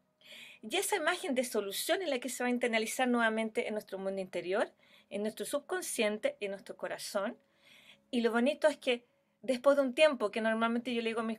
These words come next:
a mis cli-, consultantes que dejen pasar cuarenta días para que la energía se ordene y se asente, uno va a poder, em, como yo ya estoy mirando otra imagen en mi mundo interno, no la imagen del trauma,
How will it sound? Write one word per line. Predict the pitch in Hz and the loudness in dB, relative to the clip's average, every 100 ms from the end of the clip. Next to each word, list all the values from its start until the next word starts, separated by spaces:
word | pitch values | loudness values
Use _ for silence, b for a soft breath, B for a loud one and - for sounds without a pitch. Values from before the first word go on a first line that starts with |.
| - | -6
a | 220 | -6
mis | 220 | -6
cli-, | - - 214 220 | -8 -14 -14 -10
consultantes | 214 220 220 - 233 240 | -10 -8 -8 -2 -2 -2
que | 247 - - | -8 -14 -8
dejen | 247 240 | -6 -4
pasar | 220 226 233 226 _ | -6 -4 -4 -6 _
cuarenta | - 226 240 240 233 | -2 0 2 4 6
días | 247 247 | 4 2
para | 220 220 | -2 -2
que | 214 | -2
la | 208 | -2
energía | 208 - 226 | -2 -6 -8
se | - 214 | -2 0
ordene | 202 190 233 226 | 0 0 0 0
y | |
se | 214 | -4
asente, | 190 - 202 - 403 - b b b b b b b _ _ _ | -8 -6 -6 -2 -4 -4 b b b b b b b _ _ _
uno | - 277 294 269 | 0 6 6 6
va | 269 | 4
a | 269 | 4
poder, | 247 247 294 285 _ _ _ _ _ _ _ - | 2 8 8 6 _ _ _ _ _ _ _ -6
em, | 226 214 214 208 208 | 0 0 0 -6 -6
como | - 247 226 | 0 0 0
yo | 196 294 | -2 0
ya | 294 311 | 4 4
estoy | 247 - 320 330 | 2 2 4 4
mirando | 285 294 302 254 285 | 6 8 8 8 6
otra | 320 | 6
imagen | 381 370 349 - 226 | 2 2 2 0 -2
en | 214 | 0
mi | |
mundo | 208 208 202 | -2 -2 -4
interno, | 185 202 190 | -2 0 2
no | 214 392 | 4 4
la | 523 | 4
imagen | 403 - 320 277 | 2 2 0 0
del | 233 214 | 0 0
trauma, | 214 196 185 185 | 4 4 2 -4